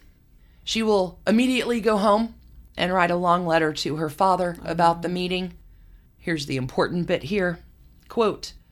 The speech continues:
Speaker 1: "It was the most wonderful and beautiful day of my life. I'm so happy that I wouldn't mind a bit dying. I suppose I'm the luckiest girl in the world. For me, he is the greatest man of all time."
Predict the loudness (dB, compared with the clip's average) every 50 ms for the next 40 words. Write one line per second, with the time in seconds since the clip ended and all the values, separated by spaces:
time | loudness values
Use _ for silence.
0 | -20 -20 -20 -20 -20 -20 -8 -4 -2 -2 0 0 0 2 2 2 2 2 0 0
1 | 0 2 2 4 4 2 2 2 0 0 0 0 0 0 0 2 2 2 2 0
2 | -2 -2 0 2 2 2 2 2 2 2 2 2 2 2 2 2 2 2 0 -2
3 | -2 -2 0 0 0 0 2 2 2 2 2 0 -2 -2 0 2 2 2 2 0
4 | 0 0 2 2 4 4 2 0 -2 -2 -2 -2 -2 -2 0 0 0 2 2 2
5 | 0 0 0 -2 -2 -4 -6 -10 -18 -20 -20 -20 -4 0 2 2 2 2 2 2
6 | 2 2 2 2 2 2 2 2 2 0 0 0 -2 -2 -2 -2 -4 -4 -2 -2
7 | 0 0 0 0 -2 -2 -2 -2 -2 -2 -2 -2 -4 -6 -10 -18 -20 -20 -20 _
8 | -20 -12 -2 2 4 4 4 4 2 0 -2 -2 -2 -2 0 2 2 2 2 0
9 | -2 -4 -4 -2 0 2 2 2 2 0 -2 -4 -2 -2 0 0 2 2 2 2
10 | 0 0 -2 -4 -4 -6 -8 -8 -8 -6 -6 -4 -4 -4 -4 -4 -6 -8 -10 -12